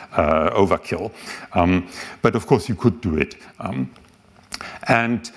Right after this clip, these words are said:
so the two, uh, uh, examples I will show you, the real-time queue and the real-time double-ended queue, they are, uh, in that realm, uh, that they, all the operations are constant time and they are non-recursive.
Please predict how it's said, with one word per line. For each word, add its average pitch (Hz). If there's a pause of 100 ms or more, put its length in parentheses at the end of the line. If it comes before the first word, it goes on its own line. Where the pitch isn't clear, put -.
(180)
so 120 (140)
the 113
two, 156 (280)
uh, 95 (460)
uh, -
examples 123
I 117
will 104
show 113
you, 104
the 90
real-time 117
queue 117
and 92
the 90
real-time 101
double-ended 113
queue, 107 (200)
they 104
are, 87 (240)
uh, 92
in 104
that 92
realm, 95 (240)
uh, 95 (100)
that -
they, 92
all 104
the 101
operations 104
are 98
constant -
time 101
and 85
they 78
are 76
non-recursive. 76